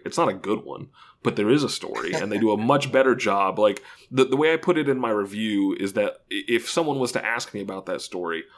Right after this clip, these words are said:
I could give you the gist of it without having to, like, go on Wikipedia or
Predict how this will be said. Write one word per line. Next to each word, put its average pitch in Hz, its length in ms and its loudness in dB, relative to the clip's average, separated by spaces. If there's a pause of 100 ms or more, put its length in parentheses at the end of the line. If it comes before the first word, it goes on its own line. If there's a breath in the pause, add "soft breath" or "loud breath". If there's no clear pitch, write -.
(180 loud breath)
I 127 120 -2
could 117 200 -6
give 127 220 0
you 117 140 0
the 107 100 -2
gist - 320 -4
of 123 100 -4
it 117 100 -4
without 101 400 -4
having 95 360 -6
to, 101 100 -8
like, 90 300 -6 (260)
go 101 220 -4
on 90 160 -8
Wikipedia - 840 -10
or 92 460 -8